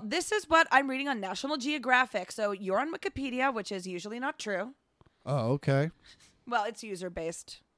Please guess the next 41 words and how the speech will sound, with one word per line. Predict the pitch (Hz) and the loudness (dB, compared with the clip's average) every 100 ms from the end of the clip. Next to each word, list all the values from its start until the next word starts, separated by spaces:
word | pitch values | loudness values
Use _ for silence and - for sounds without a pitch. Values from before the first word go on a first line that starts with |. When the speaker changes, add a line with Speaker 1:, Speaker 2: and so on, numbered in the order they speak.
| _ - | _ -4
Speaker 2:
Uh, | 127 120 123 123 127 | 0 2 2 2 4
Speaker 1:
submissions. | 127 208 196 202 | 2 0 -4 -6
But | 185 247 | -4 -2
National | 254 262 262 294 | 4 2 4 0
Geographic, | 247 262 226 214 208 196 | 0 0 6 6 6 -2
this | - 208 | -4 -6
is | 196 180 | -6 -6
what | 165 | -6
they've | 170 147 | -6 -10
said | - 127 135 _ _ _ _ _ _ | -10 -14 -16 _ _ _ _ _ _
in | 226 | -6
an | 226 214 | -2 0
article | 180 170 180 170 | -2 -2 -8 -8
from | 170 | -10
twenty | 170 180 165 151 | -6 -8 -6 -10
eighteen. | - - 135 - - _ - 139 | -10 -10 -10 -12 -16 _ -14 -8
Speaker 2:
Okay. | 151 - 139 - _ _ _ _ _ _ - - | -6 -4 -4 -4 _ _ _ _ _ _ -16 -2
I | 139 | 2
don't | 147 | 4
know. | 143 | 6
Michael | 147 147 147 | 4 4 0
Scott | - 147 143 | 2 4 4
said, | - 135 | 2 2
"How | 117 135 | 4 2
can | - | 2
this | 127 113 | -2 0
not | 139 131 | 0 0
be | 131 123 113 _ _ _ | 0 -2 -4 _ _ _
the | 139 | -2
best | 117 120 - | 0 0 0
thing | 123 117 | -2 0
ever? | 110 113 | -2 -2
Anyone | 110 120 123 120 | -2 0 2 0
can | - | -4
put | 113 123 117 | 0 2 2
in | 113 | 2
whatever | 110 113 113 | 2 0 0
they | 110 110 | -2 -2
want." | 120 104 - | -2 -4 -8
<laughs> | - _ _ _ _ - - - - - - _ - - - - - _ - _ _ _ _ - - | -20 _ _ _ _ -20 -18 -18 -18 -20 -20 _ -16 -14 -16 -20 -20 _ -20 _ _ _ _ -14 4
Uh, | 147 160 165 170 170 | 10 12 12 12 12